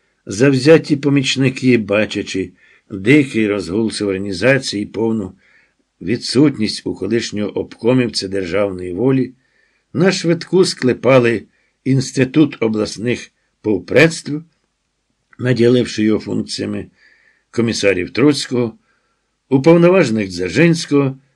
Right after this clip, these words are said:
і всесиллям перших секретарів обкомів партії, що недавно розбіглося. Створити створили, але відразу ж і злякались.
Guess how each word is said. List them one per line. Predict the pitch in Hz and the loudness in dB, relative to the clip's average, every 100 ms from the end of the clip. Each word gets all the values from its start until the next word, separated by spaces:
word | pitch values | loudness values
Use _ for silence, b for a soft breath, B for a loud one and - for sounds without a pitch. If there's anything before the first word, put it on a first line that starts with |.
| b b | b b
і | 160 | -2
всесиллям | 190 - - - - 151 139 131 | -2 -2 -6 -4 2 4 4 0
перших | - 131 156 - 135 131 _ _ | 0 2 2 0 -8 -10 _ _
секретарів | - - 120 113 - 98 113 135 - | -14 -6 -4 -4 -4 -2 2 2 0
обкомів | 104 85 - 107 92 85 | -8 -10 -8 -6 -6 -6
партії, | - 120 131 131 131 127 b b | -2 0 -2 -2 -4 -4 b b
що | - - 127 | -14 -6 -4
недавно | 107 82 95 92 98 - _ _ | -4 -6 -6 -6 -10 -14 _ _
розбіглося. | - 104 85 76 73 - - - - _ _ _ _ _ _ _ _ | -6 -4 -6 -10 -14 -14 -14 -18 -20 _ _ _ _ _ _ _ _
Створити | - - 87 95 113 117 | -20 -14 -6 -2 -2 -4
створили, | 104 - 98 113 117 80 - _ _ _ _ _ _ _ _ | -8 -6 -2 0 0 -4 -12 _ _ _ _ _ _ _ _
але | - 117 | -4 0
відразу | 123 117 110 147 143 147 | 0 0 0 0 2 0
ж | 135 - | -2 -2
і | 135 | 0
злякались. | 120 131 151 - 127 95 71 69 - - | 0 0 -2 -2 -2 -2 -6 -14 -18 -20